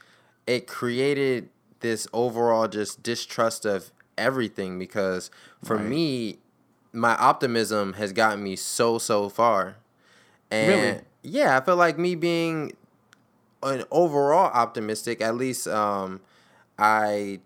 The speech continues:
Speaker 1: tried to have optimism motivate my behavior. Um, I feel like it got me really far. And then when this came, I feel like I wasn't properly prepared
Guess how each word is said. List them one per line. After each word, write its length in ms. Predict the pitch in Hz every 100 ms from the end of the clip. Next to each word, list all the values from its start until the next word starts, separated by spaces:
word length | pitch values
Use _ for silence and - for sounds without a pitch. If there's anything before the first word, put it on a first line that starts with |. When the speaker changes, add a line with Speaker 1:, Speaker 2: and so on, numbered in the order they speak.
| _
Speaker 1:
tried 320 | - 120 107 -
to 120 | 104
have 260 | 101 101 92
optimism 600 | 101 98 101 98 92 92
motivate 600 | 92 95 87 92 92 - _ _ _
my 680 | 98 92 92 92 87 87 87 _ _ _
behavior. 680 | - 87 101 151 95 90 95 _ _ _ _ _ -
Um, 220 | 98 95
I 60 |
feel 160 | 95 123
like 160 | 110 107
it 60 |
got 180 | 98 98
me 80 | 98
really 300 | 98 98 95
far. 500 | - 139 123 101 92
And 200 | - 104
then 200 | 101 104
when 140 | 101 98
this 180 | 101 -
came, 580 | - 135 135 101 101 - _ _ - _ _
I 180 | 101 104
feel 260 | - 117 107
like 240 | 104 101
I 100 | 101
wasn't 540 | 95 98 110 95 95
properly 640 | - 113 104 - 98 95 92
prepared 920 | 87 - - - 107 101 92 90 87